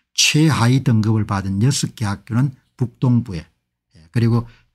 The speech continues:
미국의 동북부에 있는 많은 대학들은, 예, 영어 표현으로는 프로그레시브, 한국 표현으로는 상당히 진보적 색채가 강한, 예, 좌파적 색채가 강한 미국의 명문대학들이 대개 미국의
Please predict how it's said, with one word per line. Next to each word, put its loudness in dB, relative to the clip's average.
미국의 0
동북부에 2
있는 2
많은 -2
대학들은, -2
예, -20
영어 2
표현으로는 2
프로그레시브, 0
한국 2
표현으로는 2
상당히 0
진보적 2
색채가 -4
강한, -8
예, -18
좌파적 0
색채가 -4
강한 -2
미국의 2
명문대학들이 2
대개 -4
미국의 -2